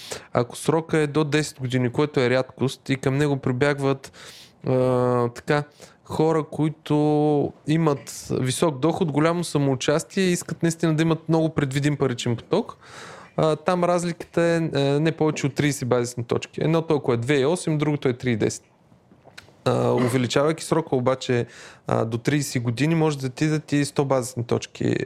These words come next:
а, а, а, разлика, защото, нали, тридесет години е много дългосрочен период. А, не е,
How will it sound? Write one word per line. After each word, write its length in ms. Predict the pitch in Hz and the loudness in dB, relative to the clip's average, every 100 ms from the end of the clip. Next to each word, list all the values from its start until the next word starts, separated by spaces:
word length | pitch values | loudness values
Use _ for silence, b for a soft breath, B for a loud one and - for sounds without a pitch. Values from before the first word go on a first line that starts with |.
| - | 0
а, 60 | |
а, 100 | - - | 0 0
а, 400 | - - - 120 | -2 -2 0 0
разлика, 500 | 117 117 113 110 170 | 2 0 -2 -4 -2
защото, 360 | 156 147 147 139 | -2 -2 -4 -2
нали, 360 | 131 135 139 135 | -2 0 0 -2
тридесет 300 | 131 131 - | -2 -2 -2
години 320 | 123 131 127 | -2 0 2
е 40 | 123 | 0
много 520 | 120 120 117 113 117 B B B - - | 0 2 2 0 -2 B B B -8 -2
дългосрочен 640 | 117 120 120 123 123 120 | 0 0 0 0 0 -2
период. 460 | 117 120 165 190 - | 0 0 0 -2 -2
А, 180 | 185 180 | 0 0
не 840 | 175 160 170 180 185 180 175 170 | 0 0 2 2 2 2 2 2
е, 80 | 160 | 0